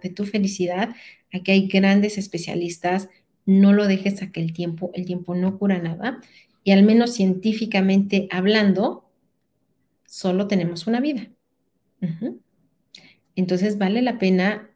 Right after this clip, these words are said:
mucho vale la pena, vale el esfuerzo vivirla, eh, bien desde ese ser, a lo mejor no desde ese personaje,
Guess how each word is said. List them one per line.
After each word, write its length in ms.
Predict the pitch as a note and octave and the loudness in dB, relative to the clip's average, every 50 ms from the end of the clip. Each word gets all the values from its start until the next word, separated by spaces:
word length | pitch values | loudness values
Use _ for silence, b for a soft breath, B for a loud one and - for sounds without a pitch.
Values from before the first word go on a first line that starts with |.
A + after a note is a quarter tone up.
| _ _ - | _ _ 2
mucho 380 | G3+ A3+ B3+ D4 C#4+ C#4+ - G3+ | 4 6 6 6 4 2 0 -2
vale 200 | F#3+ F3+ F3 F3 | -2 -2 -2 -4
la 140 | E3+ E3 E3 | -4 -6 -4
pena, 360 | E3 D#3+ D#3+ E3 - - B B B B B - | -2 -2 -2 -2 -2 -4 B B B B B -2
vale 220 | G3 G3 G#3 A3 | 0 2 2 2
el 100 | A3 G#3+ | 2 2
esfuerzo 880 | F#3 E3 D#3+ - - - G3 F#3+ F3+ F3+ - - G#3 B3 D#4 - - _ _ _ _ _ _ - | 0 0 -2 -6 -4 -2 0 0 0 0 -4 -6 -8 -8 -8 -10 -14 _ _ _ _ _ _ -2
vivirla, 720 | F#3+ F3+ F3 F3 F3+ F3 F3 F#3 G3 G#3 A3+ C4 C#4 B B B B B B _ _ _ _ _ _ _ _ - | -2 -2 0 0 -2 -2 0 0 0 -2 -2 -4 -6 B B B B B B _ _ _ _ _ _ _ _ -4
eh, 400 | E3+ F3 F3 E3+ D#3 E3 - _ _ _ _ | -2 0 0 0 -2 -4 -8 _ _ _ _
bien 400 | E3+ E3 E3+ F3 F#3 F3 E3+ E3+ | -12 -8 -2 0 2 2 2 2
desde 240 | E3+ F3+ F3 F3 G3 | 2 0 0 0 0
ese 180 | G3 - G#3 G3 | -2 -2 -2 -4
ser, 380 | G3+ - F3+ E3 D#3+ E3 - _ | -4 -4 -4 -6 -6 -8 -8 _
a 60 | F#3+ F#3+ | 0 0
lo 100 | F#3+ F#3 | 0 0
mejor 240 | F#3 F#3 G3 G3 | 0 0 0 0
no 160 | G#3 G#3 G3+ G3+ | 0 0 2 0
desde 220 | G3 F#3 F#3+ F#3 | 0 0 0 -4
ese 160 | F#3 - F#3 | -6 -6 -8
personaje, 680 | - E3+ E3 - - E3+ E3 - - - - - - | -8 -10 -12 -12 -12 -10 -10 -10 -10 -12 -14 -18 -20